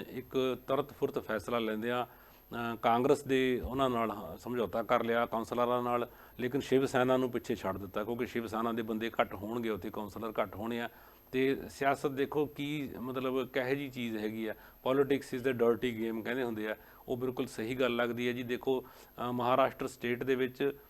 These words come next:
ਜਦ ਕਿ, ਅ, ਸ਼ਿਵ ਸੈਨਾ ਤੇ ਭਾਜਪਾ ਦਾ ਆਪਣਾ ਇੱਕ ਪੂਰਾ ਤਾਲਮੇਲ ਨਾਲ ਹੁਣ ਤੱਕ ਸਰਕਾਰ ਚੱਲਦੀ ਆ ਰਹੀ ਹੈ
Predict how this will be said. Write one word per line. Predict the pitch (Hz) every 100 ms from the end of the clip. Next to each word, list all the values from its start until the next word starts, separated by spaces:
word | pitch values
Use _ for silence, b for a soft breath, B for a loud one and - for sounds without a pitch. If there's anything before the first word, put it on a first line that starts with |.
| B -
ਜਦ | 113 127
ਕਿ, | 123 135 127 131 87
ਅ, | 120 123 117 98 85 -
ਸ਼ਿਵ | 78 - 123 131
ਸੈਨਾ | 127 127 131 135 131 B B -
ਤੇ | 135
ਭਾਜਪਾ | 123 117 95 117
ਦਾ | 117 120 117
ਆਪਣਾ | - 120 117
ਇੱਕ | 113 123 120 110 -
ਪੂਰਾ | 120 113
ਤਾਲਮੇਲ | 117 110 117 117 110
ਨਾਲ | 113 107
ਹੁਣ | 104 104
ਤੱਕ | 113
ਸਰਕਾਰ | - 107 107 107
ਚੱਲਦੀ | 92 110 104 110
ਆ | 104
ਰਹੀ | 113 139
ਹੈ | 117